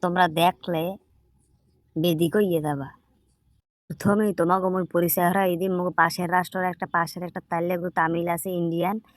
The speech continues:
এই হলে হেইডে। হুম, এটা মাঝে মাঝে হিন্দি কয়, কিন্তু বুঝি না মুই ভালো একটা। হেই পর আছে কতটি মালাই, এনে কুটকুট কুটকুট করতে আছে, আর কা-, মালাই কইতে আছে, সব বুঝি না, একটু একটু বুঝি। হেই পর আছে দেখো, আর একটা আছে বলদের নান, একটা পাকিস্তানি আছে,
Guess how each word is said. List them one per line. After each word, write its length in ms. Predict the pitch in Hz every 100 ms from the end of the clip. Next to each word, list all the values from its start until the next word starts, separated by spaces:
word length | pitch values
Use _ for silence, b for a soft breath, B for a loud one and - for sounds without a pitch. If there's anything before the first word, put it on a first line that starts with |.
| b b -
এই 140 | 170
হলে 200 | 175 180
হেইডে। 400 | 175 170 165 143 127 B B B _ 160
হুম, 200 | 202 180 143
এটা 200 | 165 175
মাঝে 240 | 160 165
মাঝে 240 | 170 180 180
হিন্দি 360 | 175 180 180
কয়, 240 | 175 180 190
কিন্তু 180 | 185 185
বুঝি 300 | 170 175 170 160
না 80 | 147
মুই 180 | 143 143 147
ভালো 220 | 143 147
একটা। 300 | 147 - 120 - B B
হেই 160 | - 170
পর 120 | 160
আছে 160 | 170 175
কতটি 320 | 180 165 180 170 151
মালাই, 300 | 143 165 185
এনে 180 | 165 175
কুটকুট 380 | - 170 - 190
কুটকুট 300 | - 160 170
করতে 240 | - 180 180
আছে, 160 | 175
আর 100 | 185 175
কা-, 280 | 160 160 151
মালাই 220 | 143 156
কইতে 240 | 165 185 190
আছে, 140 | 185
সব 220 | 185 - 170
বুঝি 200 | 175 185
না, 100 | 208 226
একটু 200 | 170 -
একটু 200 | 185 -
বুঝি। 340 | 165 165 156 120 B B B B _
হেই 160 | 165 175
পর 180 | 185 190
আছে 260 | 196 202 180
দেখো, 280 | 180 185 190
আর 160 | 175
একটা 240 | 170 - 185
আছে 200 | 175 202 226
বলদের 420 | 175 156 170 170 185
নান, 220 | 190 202
একটা 240 | 180 -
পাকিস্তানি 640 | 180 160 - 170 - 185 190
আছে, 220 | 180 180